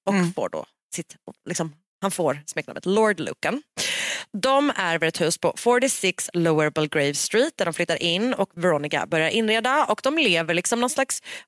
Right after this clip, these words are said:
Speaker 1: brittiskt aristokratiskt high life.
Speaker 2: Mm.
Speaker 1: Han spelar på klubben, hon är hans lucky charm. Då, det är jakt, golf,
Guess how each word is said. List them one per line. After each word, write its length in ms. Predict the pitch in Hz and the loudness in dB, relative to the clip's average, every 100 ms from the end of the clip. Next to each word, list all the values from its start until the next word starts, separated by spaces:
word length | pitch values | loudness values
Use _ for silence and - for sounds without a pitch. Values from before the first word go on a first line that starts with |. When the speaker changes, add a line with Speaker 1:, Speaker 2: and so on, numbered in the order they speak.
| 175 | -4
Speaker 1:
brittiskt 420 | 302 - 254 - - | -4 -2 -4 -2 -2
aristokratiskt 840 | 254 262 - - 185 175 185 - - - | 0 0 -2 0 0 0 -2 -4 -6 -2
high 220 | 214 151 90 80 | 0 0 0 0
life. 240 | 208 - 220 | 0 0 2
Speaker 2:
Mm. 200 | 190 196 - | 2 0 -2
Speaker 1:
Han 340 | - 240 226 | -2 0 2
spelar 300 | 208 - 180 | 0 0 0
på 100 | - | -2
klubben, 560 | - 233 285 254 254 262 | -2 4 4 4 2 2
hon 180 | 190 180 | 0 0
är 40 | |
hans 180 | 180 151 | 0 0
lucky 320 | 147 147 - - | 0 -2 -2 -4
charm. 580 | - 180 202 202 202 208 - - - 165 | 0 2 4 2 0 -2 -6 -12 -8 0
Då, 180 | 160 156 | 2 2
det 120 | 165 | 0
är 240 | 151 147 | 0 0
jakt, 360 | 220 - - - | 0 -2 -8 -6
golf, 420 | 185 226 233 233 | 2 4 4 0